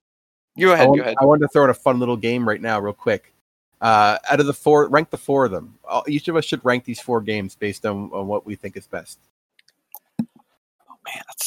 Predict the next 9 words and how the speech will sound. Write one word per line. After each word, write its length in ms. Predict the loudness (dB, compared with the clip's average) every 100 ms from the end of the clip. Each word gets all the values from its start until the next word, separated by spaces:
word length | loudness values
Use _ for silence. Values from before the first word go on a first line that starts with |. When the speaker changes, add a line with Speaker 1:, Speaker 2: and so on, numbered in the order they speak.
| -4
Speaker 1:
super 260 | -4 -6 -4
tough. 540 | 2 4 2 -4 -12 -16 _ 2
Um, 480 | 6 6 4 0 -8
Super 320 | -4 0 2
Mario 380 | 4 4 4 2
World, 540 | 2 2 4 2 0 -4
Kirby, 720 | -2 -2 -2 -8 -6 -6 -6
Castlevania, 640 | -6 -6 -8 -12 -14 -18 -18
Donkey 300 | -20 _